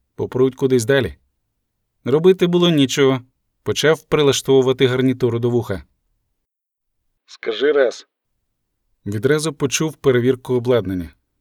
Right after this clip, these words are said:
Шеремко натиснув тангенту, слухняно повторив вказане слово.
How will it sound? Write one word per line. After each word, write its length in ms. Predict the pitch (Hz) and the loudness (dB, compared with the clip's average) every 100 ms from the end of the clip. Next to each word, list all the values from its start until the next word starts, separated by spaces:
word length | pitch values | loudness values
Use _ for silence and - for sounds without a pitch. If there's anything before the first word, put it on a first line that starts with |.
| _ _ _ _ | _ _ _ _
Шеремко 480 | - 139 135 175 208 | 0 2 2 0 0
натиснув 600 | 196 185 175 - 185 175 | -2 -2 -4 0 -2 -2
тангенту, 640 | 143 120 147 165 160 147 - _ _ - | -2 -2 -2 -2 -2 -4 -10 _ _ -14
слухняно 520 | - 117 139 147 160 | -6 -2 0 2 0
повторив 380 | 147 - 131 139 | -4 0 0 0
вказане 460 | - 127 120 127 | 0 -2 0 -2
слово. 380 | 127 123 95 92 | -2 -4 -4 -8